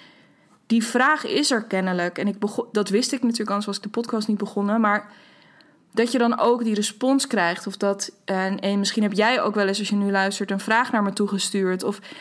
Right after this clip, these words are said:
er kwamen gesprekken op gang waarbij ik ineens merkte, "Ja, maar ik heb hier ook iets te pakken." En hoe fijn zou het zijn als ik daar, eh, nog meer mee zou kunnen doen. Dus, eh,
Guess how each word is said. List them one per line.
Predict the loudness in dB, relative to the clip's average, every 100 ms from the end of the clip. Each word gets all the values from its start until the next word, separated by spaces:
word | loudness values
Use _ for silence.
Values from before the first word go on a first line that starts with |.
| -20 -20 -20 -14 -6
er | -2
kwamen | 2 4 2
gesprekken | 0 -2 0 0 -2
op | -4
gang | -4 -2 -2 -6 -10 -2
waarbij | 0 2 2
ik | 0
ineens | 0 0 0
merkte, | 2 2 0 -2 0
"Ja, | 2 2
maar | 0 0
ik | -2 -2
heb | 0 0 0
hier | 0 0 2
ook | 0 0 0
iets | -2 0 -2
te | -4
pakken." | -6 0 0 0 -2
En | 0 -2 -4 -20 -20 -20 -20 -20 -10
hoe | 2 4 4 0 -6 _ _ -16
fijn | -14 -2 2 4 4 2
zou | 4 2
het | 2 0
zijn | 2 4 2 0 -2
als | 0 0 0
ik | -2 0
daar, | 2 4 2 -2 -6 -20 -20 _
eh, | -4 -2 -2 2
nog | 2 4
meer | 4 4 4 4 2
mee | 2 2 0 -2 -4
zou | -2 0 0
kunnen | 0 0
doen. | 0 0 0
Dus, | -2 -4 -8
eh, | -6 -4